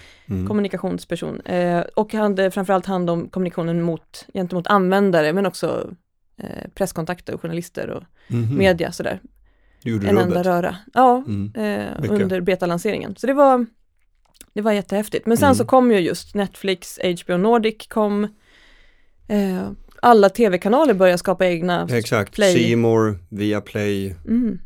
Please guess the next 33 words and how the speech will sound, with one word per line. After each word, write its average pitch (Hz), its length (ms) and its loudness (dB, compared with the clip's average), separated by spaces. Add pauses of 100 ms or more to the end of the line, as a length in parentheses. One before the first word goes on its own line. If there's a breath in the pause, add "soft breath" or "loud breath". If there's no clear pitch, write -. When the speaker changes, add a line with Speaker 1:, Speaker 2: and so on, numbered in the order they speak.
(120)
Speaker 1:
you 110 160 -6
name 98 220 -2
it. - 60 -8
Speaker 2:
Det 247 40 6
Speaker 1:
Ja. 277 60 4
Speaker 2:
fanns 330 240 2
inte 233 180 2
innan. 123 180 -2
Det 226 60 2
är 302 80 2
inte 269 200 -2
så 220 100 -2
Speaker 1:
Nej. 269 100 2
Speaker 2:
jättelänge 262 360 -2
sedan, 170 220 -2
men 202 100 0
det 220 60 2
Speaker 1:
Jag 123 80 4
Speaker 2:
är 120 40 4
Speaker 1:
vet, 101 120 -2
det 113 80 -2
är - 40 -2
det 117 100 0
Speaker 2:
lätt 127 80 4
Speaker 1:
som 139 100 -2
är - 20 0
Speaker 2:
att 110 80 0
Speaker 1:
så 113 60 0
Speaker 2:
glömma 254 340 2
att 170 180 -2
så 208 60 2
här, 180 100 2
Speaker 1:
crazy. 117 400 0